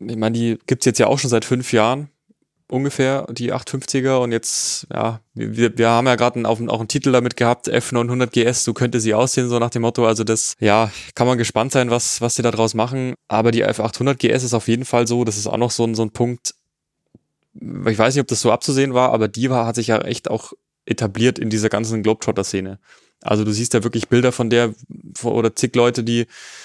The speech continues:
mit der durch Afrika sind, nach Sibirien, nach Südamerika, wie du, Markus. Also ich glaube, die hat schon einfach ihren Ruf auch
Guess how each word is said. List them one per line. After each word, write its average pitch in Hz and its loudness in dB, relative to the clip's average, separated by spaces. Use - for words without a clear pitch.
mit 127 2
der 120 6
durch 120 2
Afrika 113 2
sind, 113 0
nach 120 0
Sibirien, 117 0
nach 123 0
Südamerika, 120 2
wie 113 0
du, 113 0
Markus. 113 0
Also 107 -4
ich - -4
glaube, 120 4
die 110 -2
hat 107 -2
schon 120 0
einfach 110 -2
ihren 113 -2
Ruf 113 -2
auch 110 0